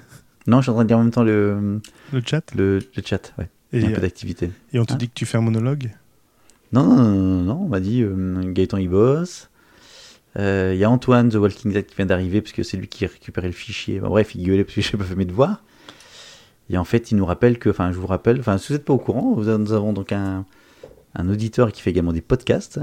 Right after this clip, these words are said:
Speaker 1: qui va jouer de la batterie au Stade de France avec le concert, euh, mille, euh,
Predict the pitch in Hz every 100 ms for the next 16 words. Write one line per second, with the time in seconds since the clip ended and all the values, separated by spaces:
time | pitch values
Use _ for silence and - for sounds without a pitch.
0 | 98 - 101 95 98 98 92 90 110 135
1 | 143 143 113 95 98 98 - 139 156 95
2 | - 135 113 - - 226 - 101 123 110
3 | 101 98 98 98 107 - 139 139 104 104
4 | 120 117 107 107